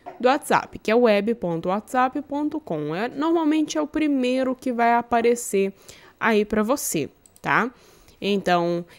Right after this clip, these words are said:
ele vai dar uma carregadinha e vai apresentar um Q R Code. O que que você vai fazer com esse Q R Code? Você vai ler com o aplicativo do WhatsApp. Então, a gente já vai pro celular, ó, e aqui no celular você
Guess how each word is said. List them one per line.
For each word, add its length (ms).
ele 120
vai 140
dar 100
uma 140
carregadinha 800
e 100
vai 340
apresentar 1040
um 140
Q 160
R 480
Code. 520
O 40
que 160
que 120
você 200
vai 140
fazer 240
com 120
esse 180
Q 100
R 160
Code? 380
Você 260
vai 180
ler 420
com 160
o 40
aplicativo 880
do 120
WhatsApp. 600
Então, 140
a 40
gente 200
já 120
vai 360
pro 160
celular, 760
ó, 140
e 100
aqui 300
no 100
celular 460
você 400